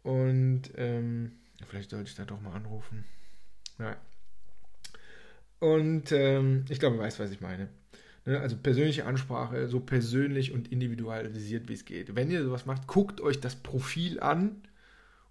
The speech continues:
Und, und d-, d-, ich sag immer so, das ist ein bisschen wie beim Online-Dating.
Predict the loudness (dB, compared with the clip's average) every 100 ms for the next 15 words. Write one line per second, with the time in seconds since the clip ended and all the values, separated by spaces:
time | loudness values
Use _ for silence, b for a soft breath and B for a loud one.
0 | -4 -2 0 -2 -2 -4 -4 -2 -2 -2
1 | -2 -2 2 2 4 2 0 -2 0 0
2 | 2 2 4 4 2 0 -2 -4 -6